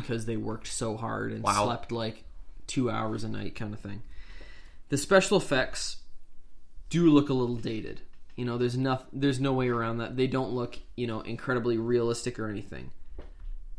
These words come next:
Speaker 1: Are they laughable in parts?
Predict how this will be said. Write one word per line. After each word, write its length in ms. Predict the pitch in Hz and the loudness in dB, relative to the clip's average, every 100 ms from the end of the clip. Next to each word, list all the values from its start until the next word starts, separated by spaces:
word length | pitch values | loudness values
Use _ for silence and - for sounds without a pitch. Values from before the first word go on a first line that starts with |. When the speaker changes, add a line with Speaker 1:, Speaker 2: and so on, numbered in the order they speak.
| - - - - - | -6 -6 -8 -6 -2
Speaker 1:
Are 140 | 127 131 | 2 4
they 180 | 123 117 | 4 2
laughable 680 | 107 110 135 156 202 240 | 2 2 0 0 0 2
in 100 | 247 | 2
parts? 600 | 240 226 247 - - - | 2 2 2 -2 -8 -10